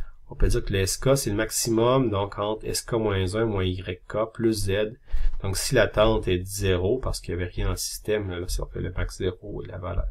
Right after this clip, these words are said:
qui va être zéro, parce que la valeur de S K moins un moins Y est négative, puis à ça, on ajoute le temps de traitement qui est Z. Puis le temps de départ, ben, euh, c'est donné directement par ça ici.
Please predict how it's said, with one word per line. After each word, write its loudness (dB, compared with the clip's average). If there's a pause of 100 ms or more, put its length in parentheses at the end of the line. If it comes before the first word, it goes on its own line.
qui -10
va 0
être -6
zéro, 0
parce -6
que -16
la -6
valeur -6
de -4
S -8
K -10
moins -4
un -4
moins -2
Y -4
est -6
négative, -2 (560)
puis 0
à 4
ça, 2
on 4
ajoute 0
le -2
temps 0
de 4
traitement -4
qui -8
est 2
Z. -8 (680)
Puis -2
le -2
temps 4
de 2
départ, 6
ben, 2 (680)
euh, -2 (100)
c'est -4
donné 2
directement -4
par -10
ça -10
ici. -14